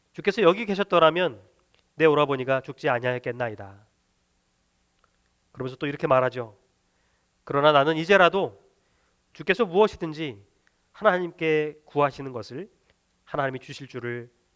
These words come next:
아나이다." 그녀는 이제라도 예수님을 구하시면 하나님이 주실 것을 안다라고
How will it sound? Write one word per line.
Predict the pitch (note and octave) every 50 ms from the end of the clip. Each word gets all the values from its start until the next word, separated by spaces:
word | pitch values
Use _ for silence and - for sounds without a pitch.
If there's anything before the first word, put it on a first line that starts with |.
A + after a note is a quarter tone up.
| _ _ _
아나이다." | A#2+ A2+ A#2 A#2 A2+ A2 G2+ G#2+ - - _ _ _ _ _ _ _ _ _ _ _ _ _ _ _ _ _ _ _ _ _ _ _ _ _ _ _ _ _ _ _
그녀는 | - - D3 D3+ D3+ D#3
이제라도 | D3 D3+ E3+ E3 D#3+ D#3+ E3 D#3+
예수님을 | D3+ D#3 - - E3+ D#3+ D#3+ D#3 D#3+ D#3 E3 D#3 - D3 D3 D3 D3+ D3+
구하시면 | - D#3 D3+ D3 C#3 - D#3+ G3+ G#3 C#3+ G#2 - _ _ _ _ _ _ _ _ _ _ _ _ _ -
하나님이 | - G#3 G3+ G#3 G#3
주실 | - F#3 F#3+ F#3
것을 | F#3+ F3 F3+ F#3 F3
안다라고 | A2+ A#2 A#2+ B2 C3+ C#3 C3 A2+ G#2 - _ _ _ B2 A#2+ A#2+ A#2+ A#2+ A#2+ A#2+ A#2+ A#2+